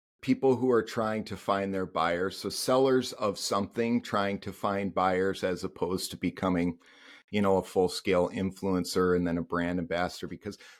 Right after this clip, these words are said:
quite honestly, I mean, m-, my network and I guess my reach isn't really influencer big, at least not, you know, in my view, but what it is, it's, is it's pretty practical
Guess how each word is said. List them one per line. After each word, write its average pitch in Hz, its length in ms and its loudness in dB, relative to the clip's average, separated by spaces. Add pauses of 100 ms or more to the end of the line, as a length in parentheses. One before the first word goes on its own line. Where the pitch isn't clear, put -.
quite 139 220 2
honestly, 110 480 -4
I 104 60 -2
mean, 98 240 -8 (200)
m-, 110 220 -4 (180)
my 123 260 2
network 107 600 -2
and 95 240 -4 (160)
I 95 100 0
guess 98 280 -4
my 101 220 0
reach 104 420 -4
isn't 95 360 -2
really 92 320 2
influencer 101 800 -2
big, 104 420 -2
at 90 200 0
least 95 260 -6
not, 87 280 0 (300)
you 92 100 -2
know, 82 180 0 (1080)
in 117 160 2
my 92 260 2
view, 120 280 2
but - 300 2
what 104 180 4
it 98 140 2
is, 98 240 2
it's, 101 220 -8
is 107 280 -2
it's 104 160 -6
pretty 101 300 -4
practical 117 840 -2